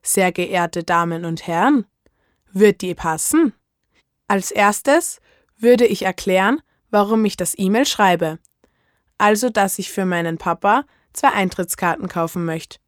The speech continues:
Dann würde ich gerne wissen, ob die Mitarbeiterin oder der Mitarbeiter mir eine Auskunft zum Preis der Eintrittskarten geben könnte.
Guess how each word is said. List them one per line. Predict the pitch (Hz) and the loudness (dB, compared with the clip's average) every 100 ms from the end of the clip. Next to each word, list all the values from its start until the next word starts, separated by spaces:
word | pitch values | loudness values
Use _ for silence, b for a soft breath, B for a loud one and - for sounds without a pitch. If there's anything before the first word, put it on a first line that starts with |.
| _ _ _ _ _ _ _ _ _ - | _ _ _ _ _ _ _ _ _ 0
Dann | 175 190 262 - _ _ - | 2 2 0 -2 _ _ 2
würde | 247 220 | 4 6
ich | 208 185 - | 2 -2 -2
gerne | 190 175 165 | 0 0 -2
wissen, | 170 - 233 294 b b b b - | -4 -2 0 0 b b b b -2
ob | 220 - | -2 -2
die | 202 | -2
Mitarbeiterin | 190 185 214 202 214 233 226 262 285 - | 0 0 0 2 0 2 0 2 0 0
oder | 214 190 180 | 0 0 0
der | 170 | -2
Mitarbeiter | 165 165 170 180 175 208 247 277 b b b b | -2 -4 -4 -4 -4 0 -2 -2 b b b b
mir | 240 240 | -2 0
eine | 190 175 | 0 0
Auskunft | 170 175 - - 240 262 - - | -2 -2 -4 -2 0 0 -6 -20
zum | - 285 277 | -6 -4 -4
Preis | - 185 170 - | -2 -2 -2 -4
der | 233 | -2
Eintrittskarten | 247 247 180 - 180 170 175 165 | 0 -2 -4 -4 -2 -2 -4 -4
geben | 170 165 165 | -4 -4 -4
könnte. | 170 165 165 | -4 -4 -6